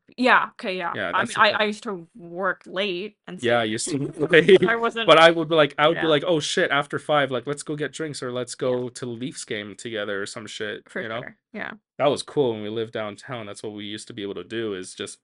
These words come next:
Speaker 2: being like, "Yo, what are you doing tonight?
Speaker 1: Mm-hmm.
Speaker 2: Hey, or what are you doing tomorrow? Leafs game? Playoffs?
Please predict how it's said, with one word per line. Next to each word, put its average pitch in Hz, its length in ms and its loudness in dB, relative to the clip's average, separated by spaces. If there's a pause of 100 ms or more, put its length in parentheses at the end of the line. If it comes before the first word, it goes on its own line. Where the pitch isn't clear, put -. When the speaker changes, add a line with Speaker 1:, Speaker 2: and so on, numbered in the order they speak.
Speaker 2:
being 107 180 -6
like, 107 160 -6
"Yo, 127 120 -4
what 135 100 -2
are - 20 -2
you 165 60 -6
doing 180 220 -2
tonight? 107 400 -6 (420)
Speaker 1:
Mm-hmm. 233 100 -8
Speaker 2:
Hey, 151 60 -2
or 139 180 0
what 156 140 -4
are - 20 -6
you 160 60 -8
doing 160 160 -6
tomorrow? 160 500 -4 (300)
Leafs 139 260 -4
game? 208 380 -6 (180)
Playoffs? 190 540 0